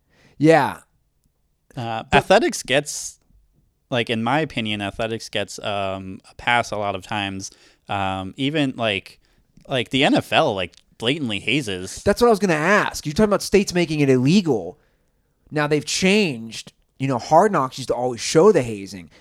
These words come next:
Speaker 1: I bet the N F L gave them a directive, "Stop showing that."
Speaker 2: Yeah, I don't know. Like, they,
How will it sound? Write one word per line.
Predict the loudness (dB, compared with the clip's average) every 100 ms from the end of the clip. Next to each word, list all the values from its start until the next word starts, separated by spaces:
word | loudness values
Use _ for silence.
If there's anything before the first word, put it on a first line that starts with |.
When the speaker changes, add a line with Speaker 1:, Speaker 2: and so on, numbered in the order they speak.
| _
Speaker 1:
I | -2
bet | 2 0
the | 0
N | -2 2
F | 4
L | 4
gave | 4
them | 0
a |
directive, | -2 -4 -4 -6 -4
"Stop | -2 -2 -4
showing | 0 2 2 -2
that." | -10 -20 -20 _ _ _ _ _ _ _ -14
Speaker 2:
Yeah, | -10 -6
I |
don't | -4 -2
know. | -2
Like, | -2 0
they, | -2 -2